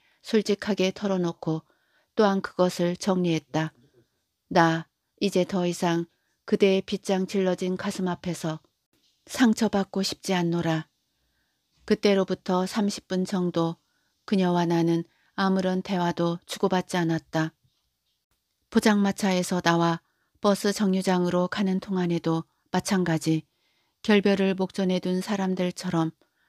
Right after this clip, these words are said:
그녀와 나는 깊은 침묵으로 일관했다. 그녀가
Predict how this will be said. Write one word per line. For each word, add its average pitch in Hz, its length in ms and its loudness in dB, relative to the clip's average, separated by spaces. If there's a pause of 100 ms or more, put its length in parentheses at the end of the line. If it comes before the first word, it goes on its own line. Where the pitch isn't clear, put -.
(140)
그녀와 175 380 2
나는 165 360 2 (400)
깊은 196 480 0
침묵으로 175 680 0 (140)
일관했다. 170 800 0 (600)
그녀가 180 560 2